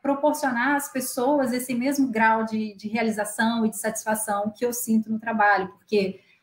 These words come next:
é, a gente dedica muitas horas da nossa vida, né, trabalhando, e é importante que essas horas sejam, é,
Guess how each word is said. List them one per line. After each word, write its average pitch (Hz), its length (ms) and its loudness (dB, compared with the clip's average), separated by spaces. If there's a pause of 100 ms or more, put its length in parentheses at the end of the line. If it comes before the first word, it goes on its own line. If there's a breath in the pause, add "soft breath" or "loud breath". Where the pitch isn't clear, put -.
(340 soft breath)
é, 196 520 4
a - 200 2
gente 254 300 2
dedica 247 600 2
muitas 262 560 2
horas 220 360 2
da 190 120 0
nossa 185 260 -4
vida, 175 400 -8
né, 208 380 -2 (120)
trabalhando, 180 1000 2
e 196 500 -10
é 226 60 2
importante 302 600 0
que - 80 -2
essas 262 300 2
horas 226 260 4
sejam, 240 680 0 (120)
é, 185 440 -4